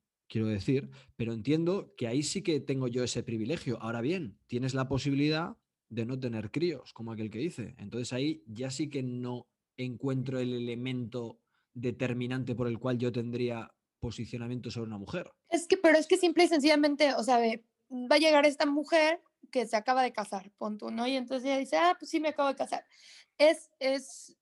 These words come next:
Speaker 2: o sea, es ilegal preguntarle a una mujer si quiere tener familia, si quiere tener hijos o no, en
Speaker 1: Hmm.
Speaker 2: una entrevista de trabajo,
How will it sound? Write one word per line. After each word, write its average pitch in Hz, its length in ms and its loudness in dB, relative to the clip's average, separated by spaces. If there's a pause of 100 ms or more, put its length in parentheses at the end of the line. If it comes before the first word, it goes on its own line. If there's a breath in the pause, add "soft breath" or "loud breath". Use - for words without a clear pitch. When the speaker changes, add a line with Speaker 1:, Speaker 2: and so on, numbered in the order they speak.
Speaker 2:
o 233 140 -4
sea, 220 720 2
es 262 200 -2
ilegal 226 480 0
preguntarle 208 840 -2
a 208 380 -2
una 226 180 -6
mujer 214 320 -6
si 226 140 -14
quiere 208 220 4
tener 202 240 -2
familia, 240 420 2
si 208 120 -12
quiere 214 180 2
tener 214 260 -6
hijos 220 240 -2
o 233 60 0
no, 294 240 4 (280 loud breath)
en - 140 -8
Speaker 1:
Hmm. - 20 4
Speaker 2:
una 226 120 4
entrevista 214 380 4
de 202 80 8
trabajo, - 400 -2